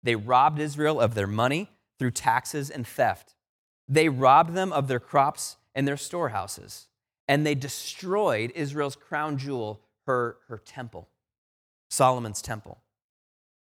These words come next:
The Lord God says, "I'm going to pick up the nations. I'm going to shake them. I'm going to turn them upside down until every last coin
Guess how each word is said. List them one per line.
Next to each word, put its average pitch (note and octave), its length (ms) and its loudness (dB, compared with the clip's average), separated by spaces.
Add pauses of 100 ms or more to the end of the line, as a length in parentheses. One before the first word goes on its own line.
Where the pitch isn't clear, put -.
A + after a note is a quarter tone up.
(720)
The B2 80 4
Lord D3 220 4
God C3+ 220 2
says, B2 320 0 (100)
"I'm F#3 280 -2
going C#3 320 -4
to A2 240 -8
pick - 340 -12
up E3+ 200 -8
the F#3+ 80 -12
nations. G#2 460 -10
I'm A#2+ 180 -8
going A#2+ 240 -10
to A#2 120 -20
shake - 520 -6
them. A2 180 -6 (220)
I'm C#3+ 100 2
going D#3+ 220 0
to C#3+ 60 -4
turn G#3 320 -4
them A#3 180 0
upside E3 520 4
down C#3 380 2 (200)
until E3 380 4
every A#3 320 -2
last G#3 480 2
coin D#3+ 480 -2